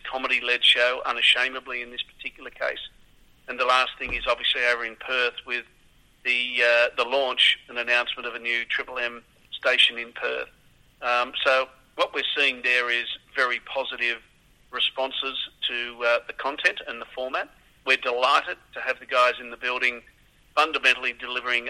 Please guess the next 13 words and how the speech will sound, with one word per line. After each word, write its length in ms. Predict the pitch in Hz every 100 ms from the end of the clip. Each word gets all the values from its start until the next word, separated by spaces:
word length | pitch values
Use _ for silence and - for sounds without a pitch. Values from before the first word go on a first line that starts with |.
| -
a, 400 | 120 120 120 113 _ _ _
you 80 | 127
know, 120 | 127 123
live 260 | 127 131 123
and 120 | 117
local 360 | 120 123 -
show, 400 | 117 - 123 139 - _ _ _
uh, 200 | 127 123 117
for 220 | - 131 147
us. 60 | -
Their 120 | 120
pedigree, 760 | 113 - 143 135 135 127 127 120 - - _ _
uh, 260 | 131 123